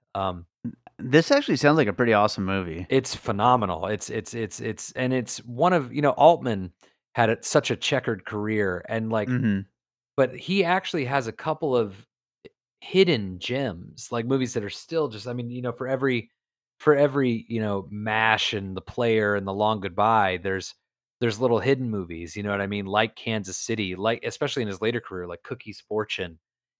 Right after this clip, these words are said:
Speaker 1: and, um,
Speaker 2: Mm-hmm.
Speaker 1: uh, The Company. But Kansas City is, is a big movie. I mean, it flopped hard, but it was a big movie.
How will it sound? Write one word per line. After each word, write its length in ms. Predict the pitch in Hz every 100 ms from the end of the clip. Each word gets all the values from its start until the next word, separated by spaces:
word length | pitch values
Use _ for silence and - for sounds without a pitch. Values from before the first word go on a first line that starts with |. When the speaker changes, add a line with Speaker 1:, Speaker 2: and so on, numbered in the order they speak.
| _
Speaker 1:
and, 240 | 104 101 95
um, 300 | 92 90 92
Speaker 2:
Mm-hmm. 80 | 92 _ _ _ _ _
Speaker 1:
uh, 160 | 104 95
The 100 | 92
Company. 580 | - 131 120 98 80 _ _ _ _
But 140 | 98
Kansas 380 | - 160 180 185
City 420 | - 175 175 113
is, 240 | 117 - -
is 180 | 135 123
a 140 | 120 - -
big 360 | 165 180 120
movie. 480 | 110 110 175 - 120 -
I 60 |
mean, 140 | 113 107
it 80 |
flopped 300 | - 135 -
hard, 280 | - 131 92
but 100 | 101
it 40 | 104
was 120 | -
a 100 | 98 _
big 320 | - 120 131 110
movie. 360 | 143 107 80